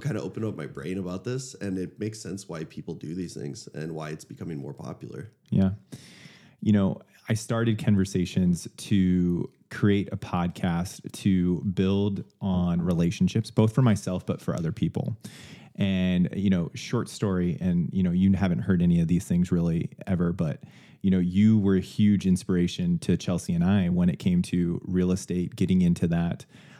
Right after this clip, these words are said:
Speaker 2: Uh, we probably should have bought a fourplex on the first one, but we only got a triplex, even though we wanted a duplex. And a lot of people that I talk to, both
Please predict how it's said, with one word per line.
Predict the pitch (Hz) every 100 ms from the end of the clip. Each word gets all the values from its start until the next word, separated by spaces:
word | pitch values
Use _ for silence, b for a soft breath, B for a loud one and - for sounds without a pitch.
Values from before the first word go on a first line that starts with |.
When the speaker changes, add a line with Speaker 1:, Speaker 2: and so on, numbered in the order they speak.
| B -
Speaker 2:
Uh, | 85 82 -
we | 95
probably | - 90 92
should | 92
have | 87
bought | 85
a |
fourplex | 87 90 85 85 -
on | 90
the | 87
first | 87 90
one, | 85 87
but | 85
we | 90
only | 87 87
got | 87
a |
triplex, | - 85 85 87 92 90
even | 87
though | 87
we | 90
wanted | 90 90 90
a |
duplex. | 85 85 - 80 - - B B B B
And | 98 95 92 -
a |
lot | 92 90
of | 113
people | - - 90 87 - 98
that | 87 -
I | 90
talk | - 82 82
to, | 87 85
both | 95 101 101